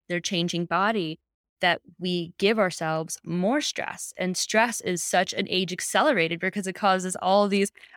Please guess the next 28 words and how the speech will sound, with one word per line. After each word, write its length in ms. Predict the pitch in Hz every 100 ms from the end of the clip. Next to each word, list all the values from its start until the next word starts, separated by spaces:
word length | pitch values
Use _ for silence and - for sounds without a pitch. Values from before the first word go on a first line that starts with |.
| -
oxidative 600 | 208 240 247 202 233 190 -
actions 460 | 226 - 240 202
to 80 | 175
happen. 500 | - 165 - 165 170 - - _
So 220 | - 202
I 120 | 190
try 280 | 185 208 202
to 80 | 240
just 240 | 190 -
get 140 | 190 185
my 120 | 170
clients 420 | - 165 165 170
to 420 | - - 170 165 - _ _ _ _ _ _ _
relax 640 | 175 165 160 214 - - - -
and, 120 | 170 180
and 120 | 180
ease 400 | - 208 202 190
and 200 | 165 170
flow 440 | - 196 202 175
and 200 | 170 185
get 160 | 180 190
self-care. 600 | - 220 - - 262 170
So 180 | - 160
whether 280 | 165 170 170
it's 180 | 170 -
regular 320 | 180 185 180
body 280 | 180 180 196
work 200 | 190